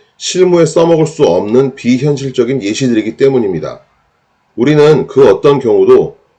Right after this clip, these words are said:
모평균, 모분산을 알 수 없습니다.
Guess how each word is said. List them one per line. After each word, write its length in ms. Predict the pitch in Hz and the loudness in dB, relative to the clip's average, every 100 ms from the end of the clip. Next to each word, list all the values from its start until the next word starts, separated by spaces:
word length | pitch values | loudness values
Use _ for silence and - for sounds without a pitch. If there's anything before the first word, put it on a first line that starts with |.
| - | -2
모평균, 840 | 117 127 151 147 117 104 78 78 | 0 0 0 -2 0 -2 -2 -6
모분산을 540 | 95 117 139 135 139 | -6 -4 0 2 0
알 200 | 85 92 | 0 -6
수 140 | - 107 | -2 -2
없습니다. 600 | 80 - 104 76 69 | -2 -6 -8 -8 -12